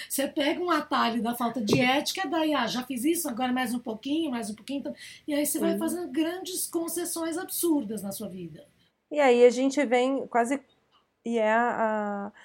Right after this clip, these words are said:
Speaker 2: a, a falácia do cancelamento, né, Rô? Falava há pouco no, na C B N, num material que a gente gravou no C B N Professional, que a gente deveria trocar essa cultura do cancelamento pela cultura do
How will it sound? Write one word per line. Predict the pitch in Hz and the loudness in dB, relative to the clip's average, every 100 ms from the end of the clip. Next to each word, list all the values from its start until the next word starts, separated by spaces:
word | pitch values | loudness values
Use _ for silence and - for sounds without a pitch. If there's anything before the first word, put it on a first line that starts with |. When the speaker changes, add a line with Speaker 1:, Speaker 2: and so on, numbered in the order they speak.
| - - _ | -20 -20 _
Speaker 2:
a, | 190 196 | -4 -2
a | 196 | -2
falácia | - 196 180 180 190 - | -6 -4 0 0 0 -2
do | 233 240 | -2 0
cancelamento, | 262 240 254 247 262 240 226 233 196 | 0 0 2 2 2 2 2 0 -6
né, | 165 165 | -8 -6
Rô? | 185 180 160 - - | -6 -8 -10 -14 -10
Falava | 180 170 175 180 208 | -2 0 2 4 4
há | - 185 | 2 -6
pouco | 185 208 185 - 196 | -2 -2 -2 -4 -6
no, | 185 185 185 175 170 | -6 -6 -6 -6 -6
na | 190 | -6
C | 185 202 | -6 -6
B | 180 | -6
N, | 175 185 214 202 - | -4 -2 -4 -6 -8
num | 185 180 180 | -8 -8 -8
material | 180 190 180 175 | -8 -8 -6 -8
que | 185 | -10
a | |
gente | 180 - | -12 -8
gravou | 185 180 180 170 175 _ - - - - | -4 -4 -6 -12 -12 _ -20 -20 -20 -18
no | - 185 180 175 | -6 -2 0 -2
C | 180 | -2
B | 180 | -2
N | 180 175 | 0 0
Professional, | 175 175 180 175 180 190 185 | -2 -2 0 0 -2 -8 -8
que | - 196 190 | -8 -6 -2
a | 180 | 0
gente | 185 208 220 | 0 -4 -2
deveria | 214 208 214 208 214 | -2 0 2 2 2
trocar | 233 220 220 202 202 254 - _ _ _ _ | 2 0 0 -2 0 -2 -6 _ _ _ _
essa | - 185 | -6 -2
cultura | 196 202 196 208 196 | -4 -2 -4 -2 0
do | 190 | 0
cancelamento | 196 196 196 - 185 190 190 196 | -2 -2 -2 -2 0 0 0 -4
pela | - 220 | -2 -4
cultura | 233 247 240 247 247 | -4 -6 -4 0 2
do | 262 | 0